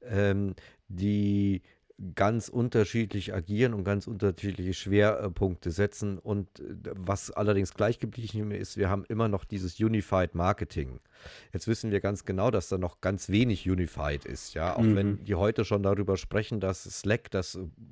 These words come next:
Speaker 1: Workspace of Tomorrow ist, ja, ist, ist, ist,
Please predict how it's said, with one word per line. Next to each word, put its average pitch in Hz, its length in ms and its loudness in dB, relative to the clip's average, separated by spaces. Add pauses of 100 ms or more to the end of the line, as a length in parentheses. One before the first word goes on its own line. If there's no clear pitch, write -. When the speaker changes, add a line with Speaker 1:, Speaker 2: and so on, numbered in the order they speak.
Speaker 1:
Workspace 98 640 0
of - 160 -8
Tomorrow 104 420 6
ist, 143 300 0 (460)
ja, 104 220 2
ist, - 260 -6
ist, - 320 -10 (100)
ist, - 440 -8